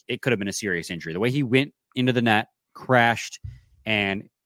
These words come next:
came off the ice in a ton of pain, we were like, "This doesn't look good. And if, if it is what we fear, we're gonna need to make a move." Well, Scotty, we may have jumped the gun on that.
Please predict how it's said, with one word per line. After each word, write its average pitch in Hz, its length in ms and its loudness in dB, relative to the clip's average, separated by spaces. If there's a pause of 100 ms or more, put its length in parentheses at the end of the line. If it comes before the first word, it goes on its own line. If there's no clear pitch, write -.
(260)
came 147 280 0
off 123 300 0
the 110 140 0
ice 113 260 0
in 110 60 -6
a 92 80 -4
ton 104 160 -10
of 92 80 -10
pain, 127 240 -2
we 110 100 -4
were 101 60 -2
like, 90 160 -6 (100)
"This - 320 -8 (240)
doesn't 104 240 0
look 92 220 -6
good. 90 220 -2
And 87 160 -14 (100)
if, 101 180 -12 (140)
if 101 280 -6
it 107 160 -2
is 143 200 2
what 135 160 -2
we 135 120 -4
fear, 120 460 0 (560)
we're 143 220 8
gonna 127 160 0
need 117 80 -4
to 104 80 -2
make 98 160 -4
a - 20 -12
move." 80 340 -14 (680)
Well, 85 160 -4
Scotty, 165 420 -4 (1500)
we 98 60 -6
may 92 140 -2
have 98 100 -2
jumped 120 220 2
the 117 80 -4
gun 143 240 8
on 107 140 2
that. 110 280 2